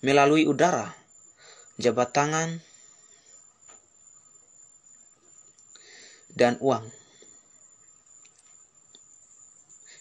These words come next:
Yang kedua, social distancing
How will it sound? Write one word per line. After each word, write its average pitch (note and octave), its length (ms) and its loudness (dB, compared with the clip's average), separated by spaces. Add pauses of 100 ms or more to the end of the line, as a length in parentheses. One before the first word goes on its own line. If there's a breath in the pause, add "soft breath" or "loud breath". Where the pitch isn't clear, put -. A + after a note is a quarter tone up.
(120 loud breath)
Yang D#3 160 2 (120)
kedua, E3+ 280 -2 (380 soft breath)
social F#3 420 0
distancing F3 800 -4